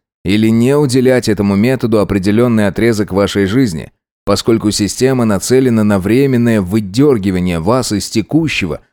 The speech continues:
устоявшегося образа жизни за вычетом необходимых вещей вроде работы и сна. И я настаиваю, чтобы вы отказались от всех прочих социальных компонентов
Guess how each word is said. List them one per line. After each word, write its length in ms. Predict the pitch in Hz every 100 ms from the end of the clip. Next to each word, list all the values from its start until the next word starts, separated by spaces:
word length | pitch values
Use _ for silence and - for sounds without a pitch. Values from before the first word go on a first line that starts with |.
| _
устоявшегося 1000 | 110 - 95 92 110 120 - 104 98 104
образа 400 | 107 107 92 87
жизни 560 | 101 139 123 131 110 - _
за 220 | 107 113 110
вычетом 580 | 131 170 151 135 123
необходимых 640 | 117 101 - 107 117 127 92
вещей 400 | 92 87 - 151
вроде 300 | 107 101 95
работы 480 | 90 85 104 95 92
и 40 |
сна. 380 | 80 - 76 - _ _ _ _ _ _
И 100 | 85
я 240 | 117 131 151
настаиваю, 840 | 165 151 - 127 113 107 104 104
чтобы 320 | - 107 107
вы 140 | 104 123
отказались 800 | 123 - 131 110 117 110 104 -
от 160 | 101
всех 320 | - - 101 -
прочих 500 | 107 131 143 139 117
социальных 580 | 104 92 110 104 95
компонентов 840 | - 101 87 92 98 131 123 127